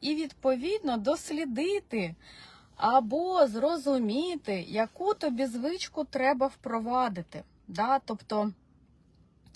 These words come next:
що це має бути? Ну, наприклад, якщо ти хочеш, е, більше, наприклад, заробляти, бути більш кваліфікованою людиною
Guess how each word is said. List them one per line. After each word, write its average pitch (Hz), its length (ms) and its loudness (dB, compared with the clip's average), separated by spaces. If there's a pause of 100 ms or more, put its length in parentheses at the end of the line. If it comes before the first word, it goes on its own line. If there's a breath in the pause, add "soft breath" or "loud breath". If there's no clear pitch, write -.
(1200 loud breath)
що 370 240 2
це - 180 -4
має 285 400 4
бути? 208 520 -2 (420 loud breath)
Ну, 285 220 2
наприклад, 277 640 2 (560 loud breath)
якщо 262 480 0
ти 330 160 -6
хочеш, 240 840 -4
е, 214 800 2 (720 loud breath)
більше, 240 420 -2
наприклад, 208 640 -2
заробляти, 170 840 -4 (560 loud breath)
бути 240 400 -4
більш 214 360 -4
кваліфікованою 190 1040 -2
людиною 311 680 -2